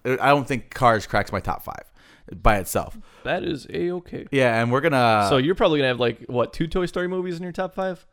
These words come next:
Speaker 1: Yeah, actually.
Speaker 2: Yeah, yeah, I figured.
Speaker 1: <laughs> Okay, so I
Speaker 2: And hang on, I think I could guess your list.
Speaker 1: All right, go ahead.
Speaker 2: Um,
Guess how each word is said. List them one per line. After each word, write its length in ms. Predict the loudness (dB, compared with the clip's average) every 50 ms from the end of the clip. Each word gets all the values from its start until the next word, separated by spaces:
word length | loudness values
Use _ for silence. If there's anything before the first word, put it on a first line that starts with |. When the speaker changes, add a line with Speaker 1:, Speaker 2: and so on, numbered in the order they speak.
| _ _ -2
Speaker 1:
Yeah, 260 | 2 2 2 2 0 0
actually. 360 | -2 -2 -2 -2 -2 0 4
Speaker 2:
Yeah, 160 | 4 4 4 4 2 -2 -6 -8 -8
yeah, 160 | -8 -8 -8
I 40 | -6
figured. 360 | -4 -4 -4 -4 -4 -8 -6 -6
Speaker 1:
<laughs> 40 |
Okay, 240 | -2 2 2 2 2
so 400 | 2 4 4 4 4 4 2 2 -2
I 80 | -6 -4
Speaker 2:
And 420 | -2 -2 -2 0 0 -2 -2 -2
hang 240 | -2 -2 -2 0 0
on, 60 | 0
I 80 | -2 -2
think 120 | 0 0 0
I 60 | 0
could 140 | 0 -2 -2
guess 240 | -2 -2 -4 -4 -8
your 80 | -8 -8
list. 280 | -8 -8 -10 -12 -8 0 4
Speaker 1:
All 80 | 4
right, 120 | 4 4 4
go 80 | 2
ahead. 220 | 2 2 0 -2 -2
Speaker 2:
Um, 480 | 0 2 2 4 2 2 0 -2 -6